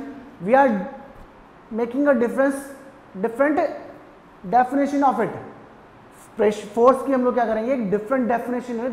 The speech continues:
that is more reliable to understand। ओके, force in case of pulling और pushing,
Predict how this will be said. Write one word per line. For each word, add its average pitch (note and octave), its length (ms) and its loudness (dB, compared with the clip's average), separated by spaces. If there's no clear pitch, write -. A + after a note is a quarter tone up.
that G#3 240 -2
is A#3+ 60 -4
more A#3 240 10
reliable A3+ 500 8
to C4 160 2
understand। - 1080 -2
ओके, A3+ 220 2
force D4+ 360 12
in B3 180 -4
case D4 320 6
of D#4 180 8
pulling C#4 340 4
और C#4 300 4
pushing, C4+ 360 2